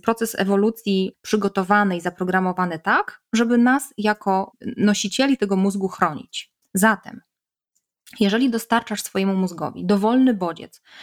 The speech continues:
który przy pierwszym kontakcie on rozpoznaje jako niezagrażający, czyli „a, tutaj nic złego się nie dzieje”,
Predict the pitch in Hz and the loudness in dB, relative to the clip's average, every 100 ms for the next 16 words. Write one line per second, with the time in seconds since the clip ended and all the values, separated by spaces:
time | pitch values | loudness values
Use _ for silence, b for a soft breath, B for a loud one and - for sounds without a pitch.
0 | B - 208 196 - 208 - 269 - 269 | B -2 0 0 -4 -4 -2 -2 0 0
1 | 240 214 226 - - 208 208 208 - 190 | 0 0 0 -2 -2 0 0 -2 -6 -2
2 | 190 208 196 196 190 196 190 185 175 175 | 0 2 0 0 0 2 0 -2 -2 -4
3 | 156 131 - - - _ 190 196 - B | -6 -10 -12 -16 -20 _ 0 0 -2 B
4 | B _ B B - _ _ _ _ - | B _ B B -20 _ _ _ _ -2
5 | 480 202 - 220 196 190 180 175 165 160 | 0 0 0 -2 2 0 0 -4 -4 -8
6 | 170 165 151 - 156 | -8 -8 -8 -8 -8